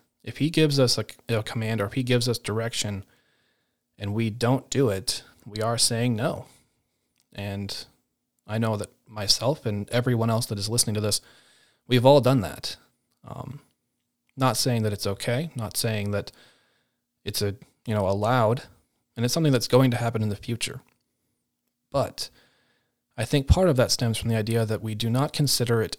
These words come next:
urgent. We don't consider the changes God wants done in our lives urgent. We don't consider the work that he may direct us towards urgent.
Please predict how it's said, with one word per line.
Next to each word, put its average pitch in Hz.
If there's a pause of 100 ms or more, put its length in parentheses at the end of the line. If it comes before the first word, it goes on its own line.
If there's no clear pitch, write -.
urgent. 95 (340)
We 127
don't 151
consider 123
the 104
changes 120
God 113
wants 110
done 107
in 107
our 104
lives 101 (100)
urgent. 104 (640)
We 120
don't 120
consider 120
the 107
work 117 (120)
that 120
he 135
may 120
direct 110
us 117
towards 120
urgent. 120